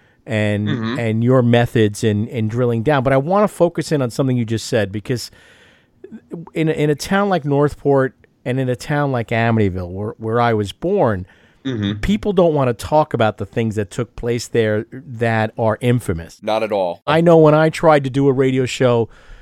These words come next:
Speaker 1: on one particular anniversary of the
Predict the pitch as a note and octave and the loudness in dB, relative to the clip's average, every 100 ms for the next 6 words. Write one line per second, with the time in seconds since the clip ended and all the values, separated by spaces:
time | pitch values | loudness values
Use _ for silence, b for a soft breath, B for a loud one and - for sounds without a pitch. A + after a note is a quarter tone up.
0 | b b b A#2+ B2 B2 B2+ C#3+ C#3 C3+ | b b b -2 0 0 2 2 2 -4
1 | D3+ C#3+ C3 B2+ B2 A#2 A#2+ A#2+ - A#2+ | -2 0 0 0 2 2 0 -2 -2 -2
2 | A#2 A2 A2 A2 G#2 G#2 A2+ | 0 2 2 2 -2 -2 -2